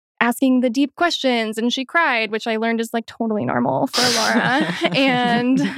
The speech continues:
Speaker 1: um, she was, like, staring into my soul, and Steph was, like, the organized one and, like, the time management one. And it's just, like,
Speaker 2: <laughs>
Speaker 1: I could see the way that you two worked together and the way that you just accepted me.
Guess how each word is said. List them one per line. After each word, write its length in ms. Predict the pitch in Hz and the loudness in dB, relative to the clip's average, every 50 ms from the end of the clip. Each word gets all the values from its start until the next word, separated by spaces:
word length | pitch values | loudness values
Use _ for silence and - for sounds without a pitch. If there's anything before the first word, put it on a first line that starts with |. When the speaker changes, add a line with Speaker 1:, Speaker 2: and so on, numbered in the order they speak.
| 294 - | -4 -2
Speaker 1:
um, 240 | 247 233 233 240 240 | -2 0 0 -2 -2
she 160 | - 269 262 | -2 -2 0
was, 200 | 254 262 254 233 | 0 0 0 0
like, 200 | 247 226 233 226 | -2 -4 -4 -6
staring 420 | - - - - 180 226 240 240 | -10 -10 -6 -2 0 0 2 2
into 160 | 240 240 - | 0 0 0
my 160 | 240 247 240 247 | 0 -2 -2 -2
soul, 400 | - - 262 262 240 214 202 202 | -4 -2 0 0 2 2 2 0
and 160 | 202 208 220 | 0 -2 -6
Steph 240 | - - 240 240 - | -4 -4 -4 -2 0
was, 140 | 277 262 - | -2 0 0
like, 180 | 262 240 240 - - - - _ _ | 0 -2 -2 -4 -12 -20 -20 _ _
the 60 | - - | 0 0
organized 520 | - 349 349 311 262 233 220 226 233 - 240 | 2 2 2 2 0 0 0 -2 -2 -2 -2
one 340 | 233 214 208 202 202 202 202 | 0 0 0 0 0 -2 -2
and, 140 | 202 208 | -4 -4
like, 180 | 208 196 202 - | -4 -6 -6 -6
the 60 | 233 | -8
time 260 | 226 - - 285 285 | -4 -2 0 0 2
management 540 | 269 262 240 226 220 226 220 - 214 208 - | 2 2 0 0 -2 -4 -2 -2 -4 -2 -2
one. 400 | 208 208 196 202 202 202 214 220 | -2 0 0 0 0 0 0 -2
And 420 | - - 226 214 208 208 208 214 - - | -2 -2 -4 -2 -2 -2 -2 -2 -2 -4
it's 180 | 233 220 - - | -4 -4 -2 -4
just, 220 | 208 220 - - | -4 -4 -2 -2
like, 220 | - 202 208 214 - | -2 0 0 -2 -4
Speaker 2:
<laughs> 160 | 311 277 - _ _ - - - _ _ _ _ - | -8 -10 -10 _ _ -20 -20 -20 _ _ _ _ 0
Speaker 1:
I 100 | 240 247 | 2 2
could 180 | - 240 214 - | 2 0 0 -2
see 240 | - - 269 240 240 | -4 -2 0 2 2
the 160 | 220 247 220 | 2 2 0
way 260 | 196 180 185 185 190 | 0 -2 -2 -2 -2
that 160 | 190 185 - | -2 -4 -2
you 160 | - 208 208 | -2 -4 -4
two 240 | 202 - - 202 202 | -4 -2 0 0 2
worked 320 | 190 - - - - - - | 2 0 0 -2 -4 -4 -2
together 560 | 294 277 277 269 269 311 320 339 359 359 294 - - | 0 2 2 2 2 2 2 2 0 0 -2 -4 -6
and 440 | 226 220 208 208 202 202 202 214 - - | -4 -4 -2 -2 -4 -4 -4 -6 -2 -2
the 100 | 220 220 | 0 0
way 120 | 202 196 | 0 0
that 140 | 196 190 - | -2 -2 -4
you 80 | - 190 | -4 -6
just 200 | - 202 - - | -6 -6 -6 -6
accepted 520 | - - - - - - - - 113 - | -6 -4 -2 -2 -2 0 -2 -2 -2 0
me. 360 | 220 208 214 104 - - 120 | 0 0 0 0 0 0 -2